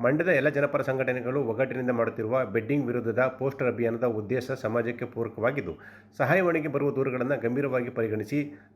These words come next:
ದಂಧೆ ಮಾಡುವವರ ಮೇಲೆ ಪೊಲೀಸ್ ಇಲಾಖೆ ಕ್ರಮ ಜರುಗಿಸಲಿದೆ ಅಂತ ಅವರು ಹೇಳಿದರು. ಅಖಿಲ ಭಾರತ ವಕೀಲರ ಸಂಘದ ಬಿ ಟಿ ವಿಶ್ವನಾಥ್ ಮಾತನಾಡಿ,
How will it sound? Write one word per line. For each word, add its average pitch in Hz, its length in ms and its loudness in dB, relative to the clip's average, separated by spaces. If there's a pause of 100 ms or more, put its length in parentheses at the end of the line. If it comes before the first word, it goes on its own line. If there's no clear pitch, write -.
ದಂಧೆ 151 240 4
ಮಾಡುವವರ 139 400 2
ಮೇಲೆ 120 260 0
ಪೊಲೀಸ್ 135 320 -4
ಇಲಾಖೆ 123 220 -4
ಕ್ರಮ 123 260 -2
ಜರುಗಿಸಲಿದೆ 120 500 -2
ಅಂತ 117 160 -2
ಅವರು 110 300 0 (260)
ಹೇಳಿದರು. 101 600 -2 (180)
ಅಖಿಲ 160 240 0
ಭಾರತ 151 340 2
ವಕೀಲರ 143 340 -2
ಸಂಘದ 139 340 -2
ಬಿ 123 140 -4
ಟಿ 127 80 -6
ವಿಶ್ವನಾಥ್ 127 400 -4
ಮಾತನಾಡಿ, 131 580 -2